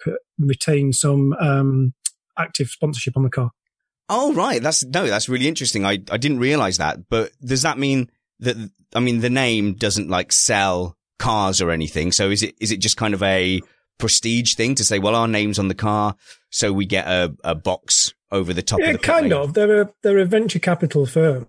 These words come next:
Speaker 1: so they, they buy other firms and they buy shares in other firms, and, um, and I think they use, they use the, um, they use the paddock probably more than anyone was doing at the time, and, and companies tend to do it now.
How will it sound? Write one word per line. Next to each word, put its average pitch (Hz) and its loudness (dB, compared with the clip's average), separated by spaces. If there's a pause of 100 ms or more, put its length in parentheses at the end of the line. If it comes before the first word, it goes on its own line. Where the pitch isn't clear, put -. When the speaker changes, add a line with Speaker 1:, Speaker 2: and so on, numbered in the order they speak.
(100)
Speaker 1:
so 143 2
they, 143 2
they 143 0
buy 143 2
other 135 2
firms 147 2
and 139 4
they 135 2
buy 135 2
shares 139 2
in 143 4
other 131 0
firms, 131 0
and, 135 2
um, 135 2 (760)
and 156 4
I 147 4
think 156 0
they 151 4
use, 151 4
they 151 4
use 151 4
the, 143 2
um, 139 2 (720)
they 170 4
use 226 2
the 165 0
paddock - -2 (160)
probably 156 2
more 156 4
than 147 2
anyone 147 2
was 135 2
doing 147 2
at 143 -4
the 151 -2
time, 143 2
and, 135 2
and 147 2
companies 143 0
tend 147 0
to 123 -2
do 139 2
it 143 -2
now. 143 0